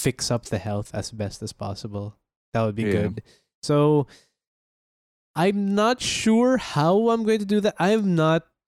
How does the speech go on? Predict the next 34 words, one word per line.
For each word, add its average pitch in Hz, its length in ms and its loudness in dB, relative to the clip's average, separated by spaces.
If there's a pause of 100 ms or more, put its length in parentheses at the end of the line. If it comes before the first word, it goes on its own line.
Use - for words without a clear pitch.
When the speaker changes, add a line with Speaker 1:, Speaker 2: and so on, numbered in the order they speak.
(200)
Speaker 1:
a 131 80 0
fan 110 600 0 (300)
of - 640 -2 (260)
running 127 380 0
around 107 640 -2 (800)
the 117 100 -2
village. 98 420 -6 (120)
Like, 147 320 -2
I 165 140 2
am 208 180 2
in 202 80 2
a 196 40 0
Speaker 2:
Yeah, 190 80 -2
Speaker 1:
prime 165 200 2
Speaker 2:
it's - 80 -4
a 165 80 2
Speaker 1:
position 127 480 -2
to 165 100 2
do 135 220 2
that 104 260 -6
because 139 460 -2
I, 139 140 2
I, 135 280 0
I 123 40 2
live 120 260 -2
in 113 100 -2
a, - 40 0
a, 107 540 -4
a 107 200 -4
relatively 110 560 -2
safe, - 640 -6 (160)
uh, 98 440 -4 (140)
gated 104 320 -6
village, 165 480 0